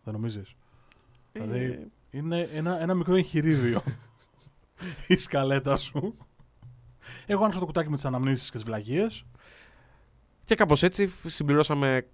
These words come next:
Speaker 2: περισσότερα από πενήντα πέντε λεπτά για αυτό το επεισόδιο με τις ιδιαίτερες χαμένες αγάπες.
Speaker 1: Δεν θα σου ξανα-, ορκίζομαι ότι δεν θα σου ξαναπώ ποτέ στο chat. Εντάξει, δεν θα βγει μεγάλο αυτό, θα βγει, θα βγει κανονικό.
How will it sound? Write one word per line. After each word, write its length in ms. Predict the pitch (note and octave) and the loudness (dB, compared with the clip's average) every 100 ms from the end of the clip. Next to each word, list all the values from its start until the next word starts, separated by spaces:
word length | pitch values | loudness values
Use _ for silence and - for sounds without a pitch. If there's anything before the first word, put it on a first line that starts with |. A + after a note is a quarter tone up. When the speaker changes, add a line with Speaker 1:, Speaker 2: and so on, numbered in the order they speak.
| _ | _
Speaker 2:
περισσότερα 420 | - B2 B2+ B2+ A2+ | 2 2 4 4 4
από 200 | G#2+ G2 | 2 -4
πενήντα 420 | A#2+ A#2 A2 G#2 | 0 0 2 0
πέντε 360 | - A#2 G2 F#2 | 2 0 0 -2
λεπτά 480 | F#2 - A2 D3+ F3+ | -4 -2 0 0 -2
για 200 | A#2 G#2+ | -4 -4
αυτό 240 | - A2+ | -2 -4
το 100 | A2+ | -2
επεισόδιο 680 | A2+ - G#2+ G#2 G2 F#2+ - | -4 -2 0 0 -2 -4 -4
με 120 | A#2+ A#2 | -2 -2
τις 520 | - A2 - - - _ _ _ _ _ _ - | -4 -10 -10 -16 -20 _ _ _ _ _ _ -4
ιδιαίτερες 680 | C3+ A#2 B2 B2 G#2 G2+ | -2 4 6 6 6 2
χαμένες 440 | - G2+ G#2 F#2+ F#2+ | 2 0 0 0 -2
αγάπες. 480 | G#2 G#2+ G#3 - - _ _ _ _ | 0 2 2 -2 -10 _ _ _ _
Speaker 1:
Δεν 240 | A#2+ B2+ F3 | -4 0 2
θα 120 | G3+ | 0
σου 100 | - | -2
ξανα-, 360 | - C3+ C3+ - - | 2 4 2 -2 -2
ορκίζομαι 560 | B2+ B2 D3+ E3 F3+ | 0 2 4 6 6
ότι 100 | D#3+ | 6
δεν 100 | C#3 | 4
θα 60 | D3 | 0
σου 100 | - | -2
ξαναπώ 400 | - D3 B2+ D#3 | 0 2 4 2
ποτέ 520 | - C#3 C#3 C#3+ A#2+ - _ _ _ | 2 0 4 4 4 0 _ _ _
στο 220 | - C3+ - | -8 -6 0
chat. 200 | C3 A#2+ - - - _ _ - | 4 4 0 -20 -20 _ _ -2
Εντάξει, 380 | D3 C#3+ - - | 2 2 0 -12
δεν 200 | - D3 | -2 0
θα 100 | E3+ | 2
βγει 160 | F#3 F3 | 2 4
μεγάλο 420 | D3 A#2+ B2 A2+ | 4 6 4 4
αυτό, 220 | G#2+ - | 2 0
θα 120 | B2+ C3 | -2 -2
βγει, 320 | C3+ D3+ D#3 | -2 0 0
θα 120 | D#3 | 0
βγει 120 | C#3 | 0
κανονικό. 580 | D#3 D3 C#3+ C#3 C3+ - | 2 4 4 6 4 2